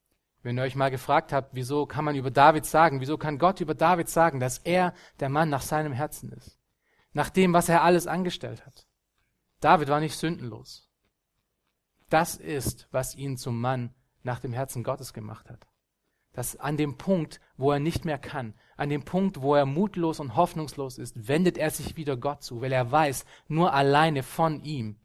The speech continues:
kommt meine Hoffnung, kommt meine Hilfe. David floh zu Gott. Nun, es soll hier nicht die Idee entstehen, dass, ähm,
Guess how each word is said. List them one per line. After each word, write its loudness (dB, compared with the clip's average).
kommt -10
meine -8
Hoffnung, -12
kommt -14
meine -10
Hilfe. -12
David -2
floh -4
zu -10
Gott. -4
Nun, -4
es -2
soll 2
hier -2
nicht -4
die -6
Idee -2
entstehen, -6
dass, -4
ähm, -10